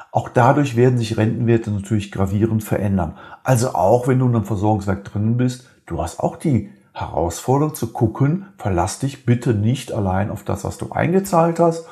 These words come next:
oder auf diese Versorgungssysteme, die haben auch ihre Herausforderungen.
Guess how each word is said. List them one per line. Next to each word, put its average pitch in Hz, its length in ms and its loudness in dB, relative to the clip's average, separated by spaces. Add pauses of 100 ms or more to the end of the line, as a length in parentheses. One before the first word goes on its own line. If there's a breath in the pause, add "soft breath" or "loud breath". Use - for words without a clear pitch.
(340 loud breath)
oder 117 400 6
auf 104 300 2
diese 95 500 0 (140)
Versorgungssysteme, 104 1700 0 (180 loud breath)
die - 100 -2
haben 92 120 -2
auch 139 220 2
ihre 165 200 8
Herausforderungen. 131 760 2